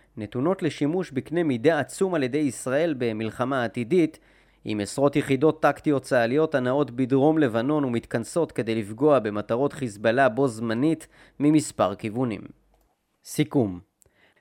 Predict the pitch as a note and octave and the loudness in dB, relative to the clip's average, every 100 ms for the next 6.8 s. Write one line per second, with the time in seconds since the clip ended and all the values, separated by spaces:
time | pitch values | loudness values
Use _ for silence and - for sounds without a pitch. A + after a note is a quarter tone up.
0 | - A#2 A#2 A#3 F#3+ C#3 E3+ C3+ A#2+ B2+ | 2 2 4 2 2 4 2 2 2 0
1 | A2+ G#2 A#2 A2 G3+ F#3+ D3 - C3 C#3+ | -2 -4 -6 -6 -6 -6 -8 -4 -2 0
2 | C#3 C#3 A#2 A2+ - - F3 E3+ C#3 G#2 | -2 -2 -4 -6 -8 -4 -2 -2 -2 -2
3 | G2+ F#2+ C3+ A#2 - G2+ B2 A2+ G#2 G#2 | -4 -2 -2 -4 -6 -6 -4 -4 -4 -6
4 | - F3+ E3 - - D3 C#3 A2+ G2+ A#2 | -4 -4 -4 -8 -6 -4 -4 -6 -6 -4
5 | D#3 C#3+ B2 A2 C3 C#3 A#2 A2 A#2+ C#3+ | -2 -2 -4 -4 -2 -2 -4 -4 -2 -2
6 | C3 A#2+ B2 A2+ A2 A#2 G#2 F#2 | -2 -2 -2 -4 -4 -4 -4 -6